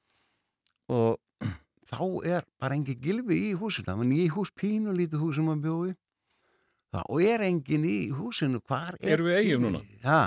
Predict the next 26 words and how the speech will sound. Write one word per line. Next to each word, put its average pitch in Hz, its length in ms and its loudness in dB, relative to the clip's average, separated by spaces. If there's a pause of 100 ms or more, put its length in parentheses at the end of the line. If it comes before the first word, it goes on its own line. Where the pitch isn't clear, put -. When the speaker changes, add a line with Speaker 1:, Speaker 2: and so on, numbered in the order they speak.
Speaker 2:
Erum 147 260 -2
við 147 80 0
í 156 60 2
Eyjum? 160 300 0
Speaker 1:
Já. 95 120 2 (100)
Speaker 2:
Já. 117 180 -6 (300)
Speaker 1:
Hvar 165 380 2
er 190 280 0
Gylfi? 220 460 -4 (1200)
Og 98 180 -2 (140)
það 120 340 -4
er 107 160 -4
bara 98 180 -6
að 85 60 -12
fara 98 160 -6
að 101 100 -4
leita 113 240 -6
á - 20 -4
honum 113 220 -4
og 95 80 -8
svo 110 120 -6
kemur 127 380 0
einn - 640 -14
hjá 131 140 -2
okkur, 120 300 -4
sko, 117 200 -6